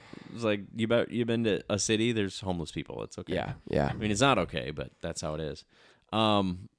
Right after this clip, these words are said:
Speaker 1: yeah, so what, so you think the, <laughs> the retail thefts?
Speaker 2: Yeah, I mean,
Speaker 1: Um,
Speaker 2: also, though, um, other things, uh, what are they known for?
Speaker 1: The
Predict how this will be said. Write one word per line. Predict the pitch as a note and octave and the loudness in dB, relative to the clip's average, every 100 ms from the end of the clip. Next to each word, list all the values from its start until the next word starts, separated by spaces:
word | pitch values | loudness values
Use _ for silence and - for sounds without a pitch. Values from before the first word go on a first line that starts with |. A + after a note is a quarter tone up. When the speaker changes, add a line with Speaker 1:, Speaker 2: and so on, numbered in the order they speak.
| _ _ - | _ _ 2
Speaker 1:
yeah, | D3 A2+ | 4 4
so | - | 4
what, | B2 B2 A#2+ | 6 6 6
so | C#3 | 6
you | C3 | 6
think | B2 A2+ | 6 4
the, | A2 G#2+ | 4 6
<laughs> | - A2 | 4 2
the | C3+ | 2
retail | A2 G#2+ A2+ - A#2+ B2+ | 4 4 4 4 6 4
thefts? | - B2+ C#3 E3+ - - - | 6 4 4 2 0 -2 8
Speaker 2:
Yeah, | C3+ C3 A2+ | 10 12 10
I | |
mean, | C3 D3+ | 10 10
Speaker 1:
Um, | D3+ | 10
Speaker 2:
also, | E3 F3+ G3 F3+ | 10 10 8 10
though, | E3+ E3 C#3 | 12 12 12
um, | C3+ C3 | 10 10
other | A2+ C#3 | 10 10
things, | C3+ C#3+ D3 D3 - | 10 6 6 4 2
uh, | - A2 A#2 A2+ A2+ A2+ A2 A2 G#2+ G#2+ | 4 6 8 8 8 8 8 8 6 4
what | - - - - - - _ - - _ B2 | 0 -2 -4 -6 -12 -14 _ -20 -20 _ 6
are | |
they | B2+ | 8
known | A2 G#2+ | 8 6
for? | G#2 F2 F#2 F2 | 4 4 6 4
Speaker 1:
The | G2 | 6